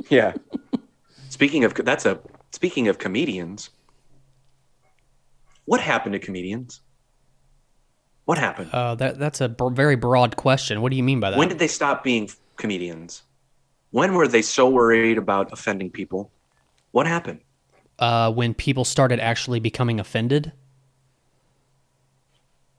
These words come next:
Speaker 2: Like,
Speaker 1: Remember when
Speaker 2: like,
Speaker 1: we talked
Speaker 2: like,
Speaker 1: about
Speaker 2: like,
Speaker 1: Ari
Speaker 2: okay,
Speaker 1: Shaffir?
Speaker 2: okay, okay, but listen, okay. Comedians from the get-go were a,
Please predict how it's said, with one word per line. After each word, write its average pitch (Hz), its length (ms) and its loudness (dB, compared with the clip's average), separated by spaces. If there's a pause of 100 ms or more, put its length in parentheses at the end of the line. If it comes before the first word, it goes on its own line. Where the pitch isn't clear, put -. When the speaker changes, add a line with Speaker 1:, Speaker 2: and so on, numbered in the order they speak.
(2000)
Speaker 2:
Like, 151 140 6
Speaker 1:
Remember 262 160 4
when 220 120 6
Speaker 2:
like, 185 120 6
Speaker 1:
we - 40 -8
talked 190 180 8
Speaker 2:
like, 214 120 10
Speaker 1:
about - 100 6
Speaker 2:
like, 220 160 10 (140)
Speaker 1:
Ari 214 120 12
Speaker 2:
okay, - 80 8
Speaker 1:
Shaffir? 208 40 6
Speaker 2:
okay, 175 180 4
okay, 175 180 6
but 165 140 4
listen, 156 260 6
okay. 127 260 0 (420)
Comedians 196 720 8 (320)
from 165 260 6
the 147 80 8
get-go 117 680 2 (1000)
were 156 600 8
a, 147 120 4